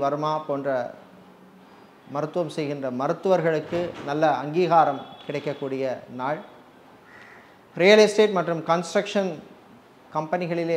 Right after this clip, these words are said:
வேலை செய்பவர்களுக்கு நல்ல செய்திகள் உண்டு. Import, export மற்றும் logistics சம்பந்தப்பட்ட business செய்பவர்களுக்கு புது வாய்ப்புகள் எல்லாம் வந்து சேர்கின்ற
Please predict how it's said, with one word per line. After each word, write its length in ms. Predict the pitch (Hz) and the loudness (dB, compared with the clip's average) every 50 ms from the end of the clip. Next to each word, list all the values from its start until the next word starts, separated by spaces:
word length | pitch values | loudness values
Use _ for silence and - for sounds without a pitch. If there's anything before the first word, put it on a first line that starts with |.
| 147 143 | 0 -2
வேலை 180 | 147 147 151 147 147 | -2 -4 -4 -6 -6
செய்பவர்களுக்கு 580 | 156 147 143 143 139 139 139 135 - - 156 143 131 - - - - - - - - - - - - - - - - - - - - - - - - - - - - 135 135 | -6 -6 -4 -4 -4 -4 -6 -8 -6 -6 -6 -6 -6 -8 -12 -16 -20 -20 -20 -20 -20 -20 -20 -20 -20 -20 -20 -20 -20 -20 -20 -20 -20 -20 -20 -20 -20 -20 -20 -20 -12 -6 -4
நல்ல 160 | 147 160 175 170 175 | -2 0 0 0 0
செய்திகள் 400 | - 156 143 143 131 147 147 135 123 - - 127 135 | -2 -4 -4 -2 -2 -2 -2 -2 -6 -10 -12 -10 -8
உண்டு. 200 | 139 143 156 170 - - - - - - - - - - - 151 | -6 -4 -4 -4 -6 -8 -14 -20 -20 -20 -20 -20 -16 -12 -8 -8
Import, 320 | 160 156 - 185 185 180 170 | -4 2 2 2 2 2 0
export 360 | - - - - 170 165 160 156 | -8 -6 -2 -2 -2 0 -2 -4
மற்றும் 220 | 147 135 143 139 131 | -6 -4 -6 -4 0
logistics 580 | 139 147 151 151 160 151 - - 175 160 - - | 2 2 2 2 -2 -8 -8 -8 -10 -8 -8 -8
சம்பந்தப்பட்ட 460 | 151 143 143 139 139 135 135 - - 131 131 | -6 -6 -6 -6 -6 -6 -6 -6 -6 -8 -8
business 260 | 131 - 160 151 156 - | -8 -8 -10 -8 -6 -6
செய்பவர்களுக்கு 500 | 143 135 139 135 131 131 131 - 156 147 - | -4 -4 -4 -4 -4 -6 -8 -8 -10 -10 -8
புது 160 | - 156 170 165 139 131 | -6 -4 -4 -2 0 4
வாய்ப்புகள் 520 | 139 151 175 190 185 - 175 170 165 151 143 | 6 6 6 6 2 -4 -4 -2 -2 -2 0
எல்லாம் 280 | 143 143 143 147 151 143 | 0 -2 -2 -4 -4 -8
வந்து 160 | 135 135 127 - | -10 -12 -10 -8
சேர்கின்ற 360 | 143 131 127 127 123 123 123 | -8 -8 -8 -8 -8 -8 -8